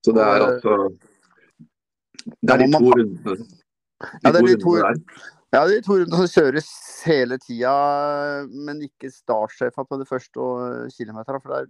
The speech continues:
Speaker 2: da, da følger man litt annet system på, eh, på, eh, en startsjef er, den er litt annerledes. Den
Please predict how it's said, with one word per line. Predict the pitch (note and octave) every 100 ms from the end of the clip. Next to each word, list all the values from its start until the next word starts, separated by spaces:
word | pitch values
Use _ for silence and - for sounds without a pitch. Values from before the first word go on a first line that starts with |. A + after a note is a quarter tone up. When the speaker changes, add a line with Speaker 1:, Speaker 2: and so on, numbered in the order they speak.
| -
Speaker 2:
da, | C3 C#3 _ _ _ _ _
da | A2+ B2
følger | _ _ _ _ - D3 A2+
man | A2+ B2
litt | C3 -
annet | C3 G#2+ G2+
system | - A#2+ _ - A2 A#2 C3 C3 C3
på, | C3+ B2 A#2+
eh, | A#2+ A2+ A2 A2 A2 _ -
på, | A#2+ A#2 A2+
eh, | A2+ A2+ G2+ G#2+ G#2+ G#2 _ _ _ _ _ _ _ _ C#4 - - -
en | B2+
startsjef | - C#3+ B2+ - C#3+
er, | D#3 B2+ C#3+
den | D#3+
er |
litt | F3+ F3 -
annerledes. | E3 C3+ A#2+ C#3+ D#3+ _ D3 B2+
Den | D3+ D#3